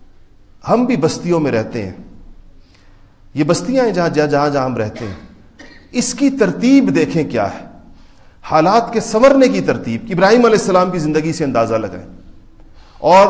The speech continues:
اس بات سے اندازہ لگائیں کہ ابراہیم علیہ الصلوۃ والسلام کے حالات بھی دیکھیں، اور بعد میں اللہ جل شانہ کے ان کے ساتھ جو وعدے تھے، کس طریقے کے ساتھ اللہ پاک نے پورے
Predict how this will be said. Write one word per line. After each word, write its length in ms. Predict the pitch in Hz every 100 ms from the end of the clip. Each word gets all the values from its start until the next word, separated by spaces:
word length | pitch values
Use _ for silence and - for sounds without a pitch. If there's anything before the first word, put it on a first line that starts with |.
| - -
اس 180 | 247
بات 280 | 196 214 208
سے 80 | 208
اندازہ 340 | 180 165 165
لگائیں 380 | 185 160 165 196
کہ 100 | 196
ابراہیم 420 | 147 143 143 190
علیہ 180 | 170 156
الصلوۃ 440 | 151 143 151 170 180
والسلام 500 | 165 165 147 170 170
کے 120 | 160
حالات 440 | 117 120 151 170
بھی 100 | 196
دیکھیں، 360 | 190 196 208 233 233 - - -
اور 180 | 160 165
بعد 380 | 123 151 196 208
میں 200 | 208 190
اللہ 260 | 196 254 247
جل 220 | 233 208
شانہ 280 | 185 185 175 190
کے 80 | 175
ان 100 | 170
کے 100 | 175
ساتھ 320 | 170 156 156
جو 100 | 139
وعدے 380 | 110 160 196 208
تھے، 200 | - 104 - - - - - - -
کس 220 | 302 285 -
طریقے 360 | 196 185 185
کے 100 | 165
ساتھ 260 | 156 147 143
اللہ 160 | 135 135 135
پاک 200 | 117 120
نے 80 | 113
پورے 180 | 113